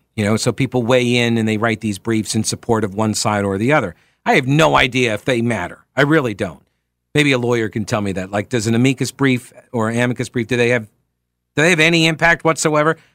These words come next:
I don't know if I've ever seen any ruling from a judge that's like, you know, "Nobody made these points during the trial, but, uh, I read through the amicus and, uh, this group here, they made a really great point that I'm gonna incorporate."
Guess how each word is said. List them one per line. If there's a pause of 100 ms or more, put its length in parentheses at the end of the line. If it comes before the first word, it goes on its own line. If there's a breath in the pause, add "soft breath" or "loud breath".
I
don't
know
if
I've
ever
seen (600)
any
ruling
from
a
judge
that's
like, (320)
you
know,
"Nobody
made
these
points
during
the
trial, (160)
but, (100)
uh,
I
read
through
the
amicus
and,
uh,
this
group
here,
they
made
a
really
great
point
that
I'm
gonna
incorporate."